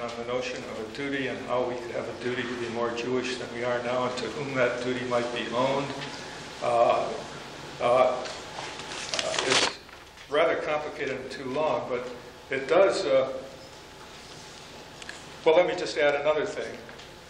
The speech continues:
Uh, or I can speak in a mixed way, neither entirely about benefits nor duties, by judging that if I, if I, uh, do not sever or weaken my Jewish identity,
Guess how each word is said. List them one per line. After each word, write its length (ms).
Uh, 260
or 320
I 120
can 180
speak 340
in 100
a 60
mixed 400
way, 480
neither 300
entirely 500
about 240
benefits 560
nor 160
duties, 540
by 140
judging 440
that 120
if 160
I, 240
if 220
I, 280
uh, 340
do 160
not 360
sever 440
or 220
weaken 440
my 140
Jewish 420
identity, 540